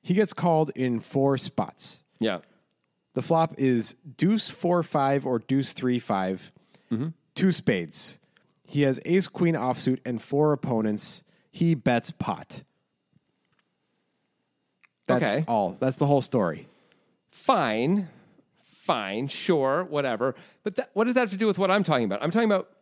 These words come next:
Speaker 2: overbetting the pot, significantly
Speaker 1: That's basically
Speaker 2: overbetting
Speaker 1: the
Speaker 2: the
Speaker 1: same.
Speaker 2: pot. It
Speaker 1: I
Speaker 2: is
Speaker 1: mean
Speaker 2: not the same. You, you, come on. You, you've played enough. I know you're mostly a tournament player, but, like, how many times in your life have you bet more than the pot and not been acutely aware that you were doing it? It's like, it's a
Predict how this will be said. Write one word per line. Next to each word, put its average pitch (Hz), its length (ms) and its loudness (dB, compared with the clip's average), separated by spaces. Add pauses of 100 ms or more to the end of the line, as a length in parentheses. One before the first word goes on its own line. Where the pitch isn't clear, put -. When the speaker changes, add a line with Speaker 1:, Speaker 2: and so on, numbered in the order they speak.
Speaker 2:
overbetting 160 580 2
the 92 60 -4
pot, - 320 -8
significantly 202 640 4
Speaker 1:
That's 226 120 6
basically 262 200 6
Speaker 2:
overbetting - 60 4
Speaker 1:
the 254 60 4
Speaker 2:
the - 60 -2
Speaker 1:
same. 277 380 2
Speaker 2:
pot. - 220 -20
It - 120 -20
Speaker 1:
I - 80 4
Speaker 2:
is 214 180 6
Speaker 1:
mean 262 80 6
Speaker 2:
not 359 280 2
the 240 100 4
same. 135 280 2 (160)
You, 226 200 2
you, 220 260 2
come 220 120 2
on. 127 160 2
You, 214 140 2
you've 208 220 -2
played 220 220 2
enough. 135 240 0 (180)
I 160 80 2
know 208 80 4
you're 190 240 4
mostly 160 400 2
a 117 40 0
tournament 98 320 0
player, 82 220 -4
but, 151 240 -2 (220)
like, 170 240 -2
how 220 100 4
many 277 160 2
times 233 260 2
in 202 60 2
your 180 100 2
life 165 200 2
have 151 160 -2
you 156 260 -6 (220)
bet 156 240 2
more 151 260 4
than 202 100 4
the 180 60 4
pot 165 220 2
and 139 80 0
not 135 180 0
been 139 180 -2
acutely 220 560 0
aware 160 240 6
that 120 100 2
you 117 100 0
were 107 60 2
doing 87 280 -2
it? 60 160 -12
It's 151 180 -2
like, 220 140 2
it's - 160 -2
a 220 60 2